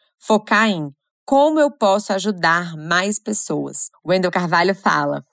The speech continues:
"Faz mais dinheiro quem ajuda mais pessoas." A gente pode adotar isso como um mantra, "Faz mais dinheiro quem ajuda mais pessoas." Como eu posso ajudar mais pessoas hoje? Essa é uma pergunta que a gente pode se fazer diariamente.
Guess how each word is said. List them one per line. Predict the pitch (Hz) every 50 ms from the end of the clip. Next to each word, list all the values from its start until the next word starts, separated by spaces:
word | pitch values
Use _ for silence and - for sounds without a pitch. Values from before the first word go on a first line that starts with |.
| _ -
"Faz | 185 185 190 196 208 220 208 196
mais | 196 185 175 180 185 190 175
dinheiro | 170 180 180 175 165 156 156 156 170 175 180 180 - _ -
quem | - 202 196 220 226 240
ajuda | 240 226 208 180 165 175 175 185 185 190 185
mais | 180 175 165 160 165 165 156
pessoas." | - - 175 - - - 151 147 143 143 143 -
A | - _ _ _ _ _ _ -
gente | - -
pode | - 160 165 175
adotar | 165 175 165 180 165
isso | 175 - -
como | - 185 185 190
um | 202 214 220
mantra, | 185 160 151 147 147 - 147
"Faz | 147 - - 175 170 185 202 190 175
mais | 180 175 175 180 190 185
dinheiro | 180 185 180 175 165 160 165 165 175 165
quem | - 180 175 180
ajuda | 180 180 170 151 160 170 170 170
mais | 170 165 160 160 -
pessoas." | - - 175 - - 151 151 147 147 147 - - _ _ _ _ _ _ _ _
Como | - - 262 294 311 294
eu | 277 226
posso | - 220 208 202 - 190
ajudar | 185 170 170 160 165 165 170
mais | 170 165 170 170
pessoas | - - 165 - - 180 170 175 170 156 143
hoje? | 160 156 156 156 147 135 143 143 135 _ _ _ _ _ _ _
Essa | - -
é | 160
uma | 165 165
pergunta | 156 - 165 165 160 170 170 170
que | 165
a | 170 160
gente | 160 170 170 -
pode | - 165 165 165
se | - -
fazer | - - 170 160 175 170
diariamente. | 160 151 147 170 202 220 220 220 226 220 214 214 196 165 147 147 147 - - - -